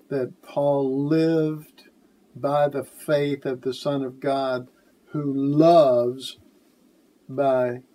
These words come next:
giving himself. This God, and it's his faith, lives by the faith of the Son of God. And so God's testing that faith in us, and he's testing it in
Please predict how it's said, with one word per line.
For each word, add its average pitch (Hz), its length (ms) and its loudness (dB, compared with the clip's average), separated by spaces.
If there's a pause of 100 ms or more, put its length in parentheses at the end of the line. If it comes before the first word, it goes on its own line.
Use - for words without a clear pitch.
(320)
giving 131 480 -6
himself. - 580 -18 (240)
This 127 580 -8
God, 120 680 -6 (760)
and 120 200 -8
it's 117 160 -14
his 127 300 -6
faith, 120 380 -8 (160)
lives 131 300 -4
by 123 160 -6
the 113 120 -10 (160)
faith 135 300 -2
of 113 120 -10
the 120 120 -14
Son 113 260 -10
of 113 160 -20
God. 135 320 -10 (840)
And 123 80 -12
so 131 280 -4
God's 127 400 -6
testing 151 500 -6
that 127 260 -8
faith 131 300 -4
in 123 120 -8
us, - 500 -14 (440)
and 123 120 -10
he's 120 140 -12
testing 147 460 -10
it 123 140 -8
in 123 280 -8